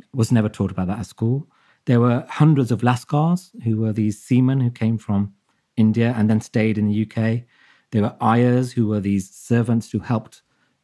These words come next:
uh, British imperialists, you know, bring their families on the long sea journey back to the U K. Um, you know, there were former slaves, there were actors, there were nurses, sportsmen.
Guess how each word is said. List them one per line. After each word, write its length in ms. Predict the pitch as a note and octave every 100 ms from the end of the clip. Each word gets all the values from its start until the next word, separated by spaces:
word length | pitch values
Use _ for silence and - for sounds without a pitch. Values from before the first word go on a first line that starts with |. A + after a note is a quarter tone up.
| - -
uh, 140 | G2
British 460 | F#2 B2 A#2+ A#2+ -
imperialists, 720 | G2 B2 A2 A2 A2 G#2+ -
you 80 | G#2
know, 180 | F#2 F#2+
bring 300 | - A2+ G#2+
their 140 | G2+
families 560 | G2 G#2 G#2 G2+ G2 _ _ _
on 120 | G#2 G2
the 60 |
long 240 | G2 G#2+ G#2
sea 280 | - A2
journey 320 | G2 F#2+ F#2 F#2
back 280 | G#2+ A2
to 100 | -
the 80 | F#2
U 140 | F#2+ G2
K. 400 | - G2+ G#2 G#2+ _ _ _ - -
Um, 540 | F#2+ F#2+ F#2+ F#2+ - _ _ _
you 140 | F#3+ A2
know, 80 |
there 100 | G#2+
were 60 | A2
former 360 | - C#3 B2 A#2
slaves, 500 | - A#2 B2+ C3+ A#2+
there 100 | G#2
were 100 | -
actors, 500 | A#2+ - - C3 B2+
there 120 | A#2
were 100 | G2+
nurses, 600 | G#2+ B2 C3 B2 C3 B2+
sportsmen. 800 | - - C3 - - C3 B2 C#3